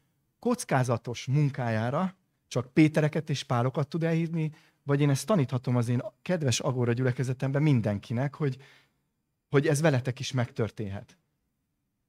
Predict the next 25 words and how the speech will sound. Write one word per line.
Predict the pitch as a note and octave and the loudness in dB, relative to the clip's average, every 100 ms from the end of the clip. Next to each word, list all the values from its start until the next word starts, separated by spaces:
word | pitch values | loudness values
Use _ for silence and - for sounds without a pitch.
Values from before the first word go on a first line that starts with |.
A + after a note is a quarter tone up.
| _ _ _ _ _ _ _ _ _ _ _ _ _ _ _ _ - - _ | _ _ _ _ _ _ _ _ _ _ _ _ _ _ _ _ -20 -20 _
Péter | G3 G3+ G3+ C3+ | 8 8 8 4
és | B2+ | 2
Pál, | - A#2 C#3 A3 - _ _ _ _ _ _ _ _ | -2 -2 0 -2 -8 _ _ _ _ _ _ _ _
a | |
két | - A3 A3+ - | -2 4 4 2
kolerikus, | - E3 D3+ C3+ C3+ B2 - - | 2 4 6 4 0 -6 -8 -12
favágó, | - C#3+ D3 B2 A#2 A#2 G#2+ | 0 2 4 2 0 -2 -2
durbele | G2+ C#3+ C#3 B2 A2+ | 2 6 6 6 4
ember, | A2+ A2 F#2+ | 2 -2 -2
nem? | G#2+ E3+ B3 - _ _ _ _ _ _ _ _ | 2 2 2 -4 _ _ _ _ _ _ _ _
Ők | E3 D3+ | 0 2
nem | F#3+ A3 | 4 6
Jánosok, | G3+ F3+ D#3+ - D3+ - - - _ _ _ _ _ | 6 4 2 0 -2 -4 -14 -20 _ _ _ _ _
ők | - C3 C#3+ | -4 -4 0
nem, | F#3 G3+ F#3+ - | 2 2 -2 -4
nem | E3+ F3+ F3+ | -2 0 0
lágyszívűek, | D#3 D3 - D3+ C3+ B2+ A#2 - - _ _ _ _ | 0 0 -2 -2 2 4 2 -4 -20 _ _ _ _
hanem | C#3 C#3+ | 0 4
ők | D3 C#3+ - | 4 2 -2
azért | - F#3+ G#3 D#3+ | 2 4 6 4
tudnak | E3 C#3+ B2+ | 2 -2 -2
így | C#3+ B2 | -2 -4
föllépni | - B2+ A#2+ A#2+ B2 | -2 0 0 0 -2
az | A#2 B2 | -2 0
evangéliumért, | C#3+ E3 E3 E3+ F#3 F#3+ G#3 G3+ - | 0 0 -2 -2 -2 -2 -4 -6 -14